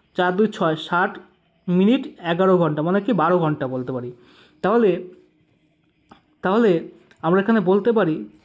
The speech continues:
যে এক্স প্লাস ওয়াই প্লাস যেটা ফুটো সেটাকে আমরা জেড ধরে নিচ্ছি,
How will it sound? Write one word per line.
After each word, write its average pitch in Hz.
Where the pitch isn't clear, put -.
যে 165
এক্স 214
প্লাস 147
ওয়াই 185
প্লাস 185
যেটা 175
ফুটো 208
সেটাকে 190
আমরা 202
জেড 190
ধরে 156
নিচ্ছি, -